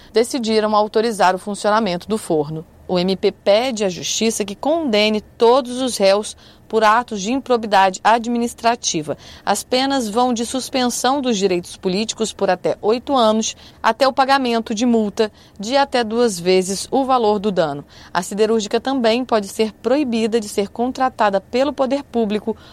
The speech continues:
ou receber incentivos fiscais por até cinco anos. Com informações de Vitor Abdala, da Agência Brasil,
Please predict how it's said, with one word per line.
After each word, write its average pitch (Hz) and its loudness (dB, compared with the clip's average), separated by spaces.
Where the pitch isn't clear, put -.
ou 220 2
receber 226 2
incentivos 214 -2
fiscais 202 -2
por 240 0
até 208 0
cinco 180 -4
anos. 151 -4
Com - -6
informações 190 -2
de 190 -2
Vitor 185 -2
Abdala, 190 4
da 190 0
Agência 165 -4
Brasil, 240 0